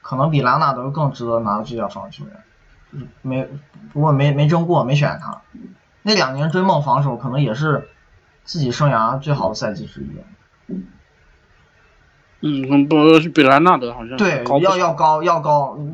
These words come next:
Speaker 1: 当时很多数据专家都在讲这个事儿，还有一些专门写文章，就是比较两个人防守。其实追梦当时没拿，挺冤的。不过莱昂纳德拿也说得过去，不代表他防守不强，当时是真厉害。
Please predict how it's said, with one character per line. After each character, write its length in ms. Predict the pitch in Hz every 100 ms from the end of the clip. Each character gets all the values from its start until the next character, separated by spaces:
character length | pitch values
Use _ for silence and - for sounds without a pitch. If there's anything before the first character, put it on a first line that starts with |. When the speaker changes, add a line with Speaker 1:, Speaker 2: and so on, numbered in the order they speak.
| -
Speaker 1:
当 220 | 202 220
时 160 | 214 208
很 200 | 180 147
多 160 | 160
数 140 | 202 202
据 80 | 151
专 180 | 151
家 140 | 147 139
都 140 | 143
在 160 | 143 127
讲 240 | 123 104
这 80 | 113
个 80 | 113
事 180 | 110 110
儿， 120 | 98
还 160 | 120 151
有 80 |
一 80 | 143
些 200 | 147 151
专 220 | 147 156
门 160 | 143 143
写 160 | 143 113
文 240 | 110 120
章， 260 | 135 135 143
就 140 | 135
是 280 | - 127 120
比 180 | - 120
较 160 | 143
两 180 | 143 107
个 80 | 120
人 80 | -
防 260 | 110 113
守。 160 | 110 120
其 60 | 143
实 60 | 151
追 120 | 196
梦 280 | 196 156 - - - _ _ _ _ _
当 180 | 156 175
时 140 | 165
没 160 | 147 135
拿， 400 | 131 110 117 123
挺 320 | 120 123 113
冤 260 | 117 131 127
的。 160 | - - _ _
不 100 | 160
过 80 | 214
莱 100 | 180
昂 120 | 180
纳 140 | 214 170
德 440 | 151 170 185 180
拿 340 | 151 131 147 175
也 160 | 143
说 200 | 139 190
得 100 | 180
过 180 | 151 160
去， 200 | 143 160
不 140 | 123 147
代 140 | 196
表 100 | 139
他 100 | 147
防 220 | 147 143
守 60 | 143
不 100 | 147
强， 360 | - 104 110
当 140 | 156 170
时 140 | 170
是 140 | 170 147
真 180 | 156
厉 100 | 156
害。 300 | 135 117 101